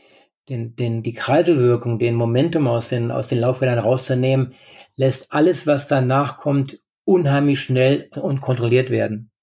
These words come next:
Und deswegen war das schon immer wichtig gewesen, auch da, ähm, nicht nur auf, auf Glück zu setzen, sondern auch in der Lage sein, in Extremsituationen mit der Angst umgehen zu können.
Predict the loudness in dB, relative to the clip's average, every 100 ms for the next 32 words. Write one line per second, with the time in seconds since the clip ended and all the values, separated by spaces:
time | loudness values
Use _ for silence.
0 | _ _ _ _ _ _ _ _ -8 -6
1 | -4 0 0 0 -2 -4 -2 0 -2 0
2 | 0 2 0 -2 0 2 2 0 -6 _
3 | _ _ _ _ _ -2 0 0 -2 0
4 | 0 0 2 2 2 2 0 -2 -10 -18
5 | -4 -4 -4 0 0 2 0 2 0 0
6 | -2 2 2 2 2 0 0 2 2 4
7 | 2 2 0 2 2 2 0 -4 -6 -6
8 | -8 -2 0 0 0 0 0 0 0 0
9 | 0 0 0 0 -2 -2 -4 -4 -6 -8
10 | -10